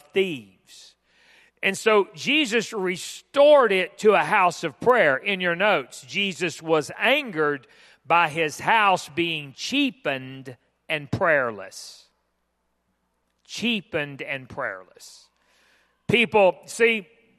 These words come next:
the law was you come to the temple, you bring your sacrifice. You bring your sacrifice. Well, some people decided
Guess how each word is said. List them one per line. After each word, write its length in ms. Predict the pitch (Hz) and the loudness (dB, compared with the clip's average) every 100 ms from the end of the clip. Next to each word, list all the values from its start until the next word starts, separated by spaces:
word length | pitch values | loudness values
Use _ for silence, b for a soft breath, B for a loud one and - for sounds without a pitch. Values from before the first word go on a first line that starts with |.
| 104 147 _ _ _ _ _ _ _ 139 | _ _ _ _ _ _ _ _ _ _
the 160 | 160 170 | 2 4
law 480 | 156 240 285 262 | 4 6 8 8
was 760 | 214 165 165 160 156 143 131 - b b b | 6 4 4 4 2 -2 -14 -20 b b b
you 300 | 139 208 220 | 0 0 0
come 680 | - 196 240 220 196 175 175 | -2 2 4 6 4 0 -2
to 100 | 185 | 0
the 140 | 165 160 | 0 -2
temple, 560 | - 214 214 170 156 | 0 0 2 2 2
you 240 | 151 180 165 | 0 -8 -10
bring 720 | 113 156 202 226 220 190 165 | -2 2 4 4 2 0 -4
your 280 | 151 143 131 | 2 4 4
sacrifice. 1200 | - 175 135 - 123 110 120 90 - - - _ _ _ _ _ _ _ _ _ _ | 0 0 0 -2 -8 -6 -10 -10 -16 -20 -20 _ _ _ _ _ _ _ _ _ _
You 260 | _ 170 202 | _ -2 -2
bring 540 | 147 180 233 240 214 | 2 4 4 2 0
your 160 | 175 160 | -2 -2
sacrifice. 1000 | - 151 117 - 107 113 87 _ - - _ _ _ _ _ _ _ | 0 0 0 -6 -10 -12 -14 _ -20 -20 _ _ _ _ _ _ _
Well, 500 | 160 175 196 247 233 | 2 4 4 2 -2
some 240 | - 196 | -6 -4
people 340 | 170 226 170 180 | 2 2 4 2
decided 680 | 160 - 233 240 190 156 | 0 0 2 4 2 -2